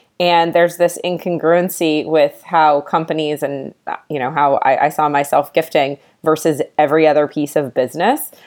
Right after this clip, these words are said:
Um, typically, we're using a C R M, we're tracking everything that we're doing. There's this sort of, uh, process that, that's built out around it so that you can increasingly know your customer better and better.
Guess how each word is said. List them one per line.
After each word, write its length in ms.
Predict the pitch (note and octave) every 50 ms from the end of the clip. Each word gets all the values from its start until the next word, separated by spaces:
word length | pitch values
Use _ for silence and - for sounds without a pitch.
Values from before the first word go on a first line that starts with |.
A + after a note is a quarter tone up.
| _ _ _ -
Um, 300 | D3+ D3 C3 C#3 C3+ C3+
typically, 600 | - - E3 D#3+ D#3+ D#3 - - D3 D3 D3 C#3+
we're 160 | C3 C#3 C#3+
using 400 | C#3 D3+ D#3 C#3+ D#3 D3 C#3+ C#3+
a 60 | C#3+
C 180 | - - F3 E3
R 180 | D#3 D#3+ F#3+ A3+
M, 240 | A#3 G#3+ G3 F#3+
we're 160 | D#3+ D3 C#3+ D3
tracking 460 | - - F3+ D#3 - - F3 D#3 D3+
everything 380 | D3+ C#3+ D3+ C#3+ - D3+ D3
that 120 | C#3+ C#3 -
we're 140 | C#3+ C#3+ C#3
doing. 500 | C#3+ F#3+ G3 F#3+ F3 E3 D#3+ D#3 D3+ C#3
There's 300 | C#3+ C#3 C#3+ C#3 - -
this 320 | C3 C#3 - - - - _ _ _ _ _ _
sort 200 | - E3 D3 C#3+
of, 120 | - - _
uh, 160 | - C#3+ B2+ - - _
process 560 | - - G#3 - A3+ - - F#3+ F3 F3 -
that, 200 | - F3+ E3 - _ - _
that's 220 | E3 D#3+ - - -
built 260 | - D#3+ D#3 D#3 F3
out 160 | E3 F3+ F3
around 320 | E3+ D#3 D#3 D3+ D3+ D3+
it 240 | D3+ D3 - - -
so 140 | - D3+ D3
that 180 | D3 C#3+ - -
you 140 | D3 D3
can 180 | C#3+ - D#3 D3
increasingly 640 | D3 C#3+ A#2+ - D#3 D3 - - D3 D3 C#3+ C#3+ C#3+
know 80 | C#3
your 180 | C3+ C#3+ C#3 C3+
customer 460 | - - D3 - - - C#3+ C3+ C3
better 260 | C3 C3+ C3 B2+ C#3
and 120 | B2+ B2+ C#3
better. 360 | D3 D#3 D#3+ D3 C3+ C#3